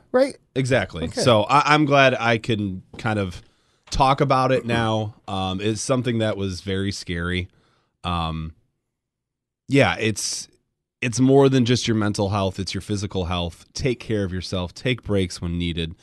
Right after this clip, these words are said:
Speaker 2: That was my body saying, "You need to take a break," 'cause I'm not the type of person to take a sick day. I hardly take vacation. You
Speaker 1: Uh,
Speaker 2: need
Speaker 1: neither
Speaker 2: to
Speaker 1: am
Speaker 2: take
Speaker 1: I.
Speaker 2: your time,
Speaker 1: Neith-,
Speaker 2: guys.
Speaker 1: neither am I, but I guess,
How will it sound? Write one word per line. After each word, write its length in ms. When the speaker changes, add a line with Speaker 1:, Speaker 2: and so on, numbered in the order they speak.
Speaker 2:
That 180
was 120
my 180
body 340
saying, 340
"You 120
need 160
to 60
take 220
a 60
break," 480
'cause 160
I'm 160
not 180
the 60
type 240
of 60
person 280
to 60
take 220
a 40
sick 260
day. 360
I 80
hardly 320
take 220
vacation. 640
You 140
Speaker 1:
Uh, 60
Speaker 2:
need 380
Speaker 1:
neither 320
Speaker 2:
to 80
Speaker 1:
am 60
Speaker 2:
take 260
Speaker 1:
I. 20
Speaker 2:
your 160
time, 340
Speaker 1:
Neith-, 200
Speaker 2:
guys. 180
Speaker 1:
neither 260
am 100
I, 140
but 140
I 140
guess, 220